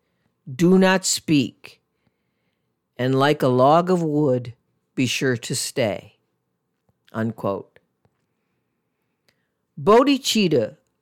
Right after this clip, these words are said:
evolves out of this wise, thoughtful kind of compassion. Bodhicitta,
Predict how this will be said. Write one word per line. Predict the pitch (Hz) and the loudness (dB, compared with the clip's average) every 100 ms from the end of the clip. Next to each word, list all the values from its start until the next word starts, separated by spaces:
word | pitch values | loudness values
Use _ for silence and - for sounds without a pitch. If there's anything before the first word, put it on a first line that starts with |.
| - | -4
evolves | 135 165 156 143 127 120 | 0 4 4 4 2 -2
out | 131 135 | -2 -2
of | 127 | -4
this | 127 117 | -8 -10
wise, | 139 131 151 151 151 147 143 - | -4 0 2 2 2 -2 -4 -4
thoughtful | 139 131 131 - 127 | 2 2 0 -6 -10
kind | - 127 123 120 | -10 -6 -4 -4
of | 123 120 | -6 -8
compassion. | 123 110 113 104 101 - - _ _ _ _ _ _ _ _ _ - | -10 -8 -10 -12 -18 -20 -20 _ _ _ _ _ _ _ _ _ 4
Bodhicitta, | 233 262 254 - 240 180 120 95 | 4 4 -2 -2 -2 -2 -6 -12